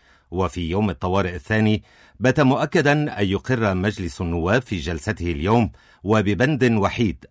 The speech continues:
القانون الرامي إلى استيراد لقاح فايزر وغيره لمواجهة الكارثة الصحية. وعلى خط انفجار المرفأ، لفتت اليوم معلومات صحفية بريطانية جديدة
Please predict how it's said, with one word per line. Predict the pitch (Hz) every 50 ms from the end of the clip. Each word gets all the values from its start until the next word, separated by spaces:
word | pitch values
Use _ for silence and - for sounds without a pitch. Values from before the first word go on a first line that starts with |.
| _
القانون | 98 101 92 - - 95 90 95 104 107 90
الرامي | 80 76 90 98 110 120 123 127
إلى | - 101 98 90
استيراد | 82 - - - 85 85 101 92 87
لقاح | 92 80 80 78 - - 107 120 123 -
فايزر | - 104 95 87 71 82 92 82 69 _ - - - _ _ _ _ _
وغيره | - 90 98 92 85 82 76 95 104 104 87 98 92 110 123 117 117
لمواجهة | 85 82 85 90 87 82 71 107 101 101 107 - -
الكارثة | 101 92 82 - _ 120 135 135 123 120 110 113 117
الصحية. | 110 - - 113 - - 107 82 71 80 71 - _ _ _ _ _ _ _ _ _ _ _
وعلى | 78 87 87 87 90 85 78 73
خط | - - 120 - -
انفجار | 90 80 - 87 85 104 110 101
المرفأ، | 92 85 95 107 101 - 117 107 - - _ - _ _ _ _ _ _ _
لفتت | 104 117 151 165 185 180 - 147 123 - 101
اليوم | 92 87 90 95 117 127 123
معلومات | 104 87 87 87 85 85 90 104 110 -
صحفية | 107 92 - - - 92 - 98 92 - 101 110 117 110
بريطانية | 85 78 98 113 113 113 107 101 107 113 113 113 101 -
جديدة | 101 85 85 85 76 80 80 73